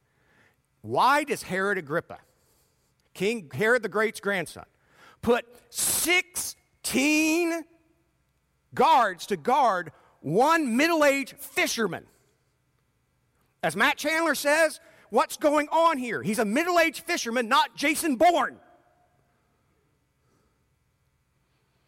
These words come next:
Here's why. If you'll remember back,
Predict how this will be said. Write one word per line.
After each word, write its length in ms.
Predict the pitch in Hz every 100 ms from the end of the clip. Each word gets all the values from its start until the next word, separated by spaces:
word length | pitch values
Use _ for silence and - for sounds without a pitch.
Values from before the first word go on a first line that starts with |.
| _ _ _ _ _ _ _
Here's 260 | 254 240
why. 200 | 196 180 - _ _ _ _ _ -
If 180 | 147 156
you'll 140 | 143
remember 460 | 139 120 147 175 220
back, 640 | - 240 202 175 -